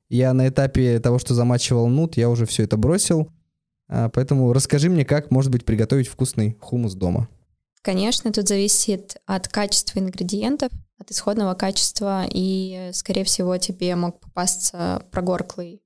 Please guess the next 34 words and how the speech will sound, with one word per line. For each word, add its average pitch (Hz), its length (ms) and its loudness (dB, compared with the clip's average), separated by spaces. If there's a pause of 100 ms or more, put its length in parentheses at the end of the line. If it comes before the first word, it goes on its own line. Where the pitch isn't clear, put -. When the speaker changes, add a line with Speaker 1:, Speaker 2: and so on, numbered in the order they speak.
(120)
Speaker 2:
старый 175 380 -2
нут, 208 360 -4 (160)
некачественный, 196 680 -2
который, - 280 -4
может 175 320 -2
быть, - 200 -20
и - 200 -20 (400)
пах. 196 340 -6 (160)
Speaker 1:
Он 135 180 0
пах 139 300 0
очень-очень 117 540 2
плохо. 113 380 0
Я 101 100 2
даже 110 280 2
не 135 220 4
буду 151 260 4
искать 131 360 2
метафоры, 143 560 2
потому 131 200 4
что 131 180 0
отвратительно 123 600 2
было, 139 220 2
я 113 100 4
его 110 180 2
выкинул. 104 460 0 (240)
Speaker 2:
Вот, 196 420 -2
и 202 40 0
нужно 233 320 0
на 208 120 0
самом-то 202 380 0
деле 185 220 -2
просто 180 340 -4
ещё 175 220 -4
правильно 175 1080 -2